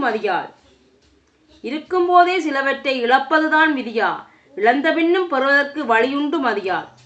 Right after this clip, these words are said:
விதியை விட மதி பெரிது அறிந்து கொண்டோம் வாழ்வில். கடந்த கால வாழ்க்கைகள் சொல்லுதெங்கள் காதில்.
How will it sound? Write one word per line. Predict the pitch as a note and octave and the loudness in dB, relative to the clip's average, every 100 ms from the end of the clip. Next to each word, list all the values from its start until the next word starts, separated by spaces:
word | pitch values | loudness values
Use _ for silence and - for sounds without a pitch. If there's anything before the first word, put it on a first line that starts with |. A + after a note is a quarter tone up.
| _ _ _ _ _ | _ _ _ _ _
விதியை | G#3 A#3+ E4 | -8 -2 0
விட | E4+ F4 | 2 2
மதி | D#4 B3 C#4 | 2 0 0
பெரிது | C#4+ - C#4 _ | -2 -4 -8 _
அறிந்து | F#3 A#3+ D#4 F4 | -6 -2 0 2
கொண்டோம் | D#4 C#4+ C4+ C#4 C#4+ | 2 2 2 2 0
வாழ்வில். | A#3+ A3 G#3 F#3 E3 - _ _ _ _ | 0 2 2 -2 -8 -14 _ _ _ _
கடந்த | - G#3 D4 E4 | -4 -2 2 2
கால | D#4+ E4+ F4 | 4 6 6
வாழ்க்கைகள் | D4 B3 B3+ C#4 C#4 C4+ _ _ _ - | 6 4 2 0 -2 -4 _ _ _ -6
சொல்லுதெங்கள் | A#3 D4 D4+ B3+ B3 C4 | -4 -2 -2 -2 -2 -4
காதில். | B3 G#3 G#3 G#3 D3 | -4 -4 -2 -4 -8